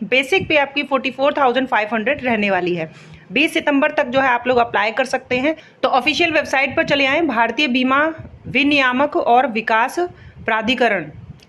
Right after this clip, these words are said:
आईआरडीएआई। Educational qualification, इसमें जो है अलग-अलग stream में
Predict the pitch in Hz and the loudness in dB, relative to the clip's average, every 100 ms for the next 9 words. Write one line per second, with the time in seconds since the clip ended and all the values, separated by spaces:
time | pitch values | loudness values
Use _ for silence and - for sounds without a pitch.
0 | - 202 269 269 240 269 233 269 311 - | -2 -2 0 0 0 0 0 0 -2 -6
1 | - 226 208 175 143 - _ _ _ - | -4 0 0 0 -6 -14 _ _ _ -2
2 | 220 226 294 302 294 311 311 277 233 247 | 0 0 0 -2 0 -2 2 2 2 0
3 | 302 285 277 277 285 359 - _ - - | -2 0 0 0 0 -2 -10 _ -14 -4
4 | 247 277 339 311 277 269 294 - 247 294 | -2 2 2 2 4 4 2 2 2 2
5 | 302 311 285 311 - 294 294 294 277 294 | 2 2 0 -4 -4 0 2 4 4 2